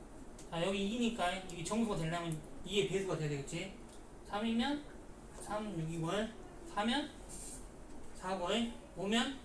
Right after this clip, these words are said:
오고, 육이면 육이 돼. 됐냐?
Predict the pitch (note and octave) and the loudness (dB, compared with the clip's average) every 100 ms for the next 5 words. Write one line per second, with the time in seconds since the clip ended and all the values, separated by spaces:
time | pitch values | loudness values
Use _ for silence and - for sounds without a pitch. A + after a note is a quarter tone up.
0 | - - - - - F3 F3+ A3 C4+ - | -10 -10 -10 -10 -4 0 6 6 4 -4
1 | - - - E3 E3+ G3 A#3 A3 D#3+ E3 | -10 -10 -8 -4 0 4 4 4 0 -2
2 | E3+ F#3+ - - - - E3+ F3 | 0 0 0 -4 -8 -6 -4 -4